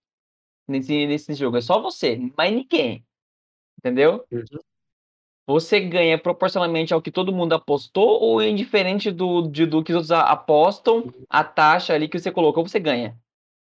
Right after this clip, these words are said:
Speaker 2: É, já até me fi-, amigos que eu fui ap-, apresentar o site já me perguntam. Eu
Speaker 1: Uhum.
Speaker 2: ganho só pelo que eu fiz, fiz, independente do que você ou qualquer outra pessoa no mundo fez.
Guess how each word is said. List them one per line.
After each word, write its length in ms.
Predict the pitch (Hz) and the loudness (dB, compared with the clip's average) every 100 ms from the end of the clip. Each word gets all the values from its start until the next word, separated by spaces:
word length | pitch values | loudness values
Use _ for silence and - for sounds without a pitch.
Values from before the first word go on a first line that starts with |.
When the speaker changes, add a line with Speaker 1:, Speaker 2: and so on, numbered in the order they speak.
| _ _ _ _ _ - | _ _ _ _ _ -6
Speaker 2:
É, 240 | 139 135 131 | -2 0 2
já 160 | 147 | 2
até 180 | 147 175 | 0 -2
me 100 | 196 | -4
fi-, 140 | 185 185 | -2 -2
amigos 640 | 147 151 147 180 247 208 | 0 2 2 2 0 -4
que 160 | - 160 | -2 2
eu 80 | 151 | 2
fui 580 | 151 147 143 127 117 104 | 2 2 2 2 -2 -2
ap-, 240 | 104 - - _ _ _ _ - | -6 -8 -14 _ _ _ _ -6
apresentar 540 | 135 139 139 120 135 | -2 0 -2 -2 0
o 80 | 135 | 0
site 460 | - 127 139 143 | 0 -2 -2 0
já 120 | 151 156 | -2 -2
me 100 | 156 _ _ _ _ - | -4 _ _ _ _ -6
perguntam. 420 | 139 120 107 - _ - _ _ - | -4 -4 -8 -16 _ -20 _ _ -2
Eu 120 | 131 | 2
Speaker 1:
Uhum. 60 | 135 | 2
Speaker 2:
ganho 400 | 131 139 156 165 | 2 2 4 2
só 280 | 156 160 170 | 0 0 0
pelo 280 | 180 175 160 | 2 2 2
que 140 | - | 0
eu 80 | 190 | -4
fiz, 240 | 151 156 | -4 -4
fiz, 220 | - 131 | 0 0
independente 680 | 120 127 131 131 131 143 151 | 2 0 0 0 0 0 0
do 120 | 151 | -2
que 260 | 147 156 151 | -2 0 0
você 520 | 131 135 - 123 135 | 2 0 0 2 2
ou 100 | 147 | 2
qualquer 260 | 135 131 135 | -2 -2 0
outra 180 | 135 135 | 0 0
pessoa 340 | 139 131 139 | -2 -2 0
no 100 | 131 | 0
mundo 200 | 127 131 | 0 -2
fez. 420 | 131 98 110 - | -2 -4 -6 -10